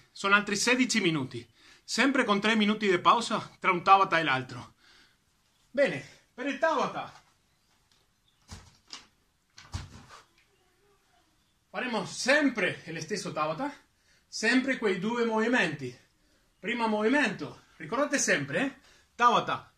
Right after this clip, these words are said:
venti secondi attivi, dieci di pausa, per otto volte, ok?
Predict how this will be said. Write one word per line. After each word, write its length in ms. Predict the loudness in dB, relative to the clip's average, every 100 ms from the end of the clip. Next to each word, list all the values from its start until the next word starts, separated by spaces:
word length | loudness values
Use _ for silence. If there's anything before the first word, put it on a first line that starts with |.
| -8
venti 340 | -2 -2 -2
secondi 500 | -4 -2 -2 -2 -2
attivi, 720 | -6 -4 -2 0 -2 -4 _ _ _ _ _ _
dieci 520 | -14 -4 -2 -2 -2
di 120 | -2 0
pausa, 640 | 0 0 -2 -6 -6 -14 _ -20 _ _ _
per 180 | -6 2
otto 240 | 2 4 2
volte, 560 | 2 0 -4 -8 -10 _ _ _
ok? 440 | -10 0 0 0